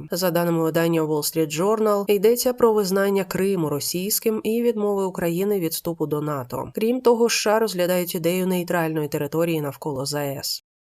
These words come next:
Перший латиноамериканський лідер Римо-католицької церкви, папа римський Франциск, помер на вісімдесят дев'ятому році життя, повідомили у Ватикані.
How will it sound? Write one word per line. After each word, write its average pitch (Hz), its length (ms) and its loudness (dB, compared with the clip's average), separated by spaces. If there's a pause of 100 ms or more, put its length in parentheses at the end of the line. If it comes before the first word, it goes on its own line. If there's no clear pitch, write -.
Перший 277 340 2
латиноамериканський 220 1000 2
лідер 208 340 0
Римо-католицької 185 840 -2
церкви, 175 480 -2
папа 170 420 0
римський 156 360 -2
Франциск, 170 580 -2
помер 151 440 -2
на 156 140 0
вісімдесят 156 560 -4
дев'ятому 170 560 -2
році 147 300 -2
життя, 151 560 -4
повідомили 147 520 -4
у 156 100 -2
Ватикані. 139 640 -2